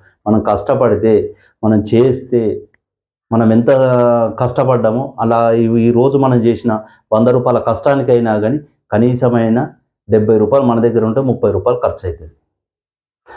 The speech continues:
అంతకుముందుకు మనం వంద రూపాయలు ఖర్చు పెడితే వంద రూపాయలకు వంద రూపాయలు వెళ్ళిపోతాయి.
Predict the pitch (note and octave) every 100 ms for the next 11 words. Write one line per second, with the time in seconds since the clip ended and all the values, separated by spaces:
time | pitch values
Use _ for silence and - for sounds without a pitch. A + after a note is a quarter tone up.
0 | - B2 D3+ D3+ D3+ D3+ D#3 D#3 - _
1 | _ - A#2 A#2 A2+ B2 D3 D3 C#3+ C3
2 | C#3 D3 F3 C#3 B2+ B2+ B2 C3 A#2+ A#2
3 | A#2 B2+ B2 E2+ - _ _ _ _ _
4 | _ _ _ _ C3 A2+ G2 F2+ -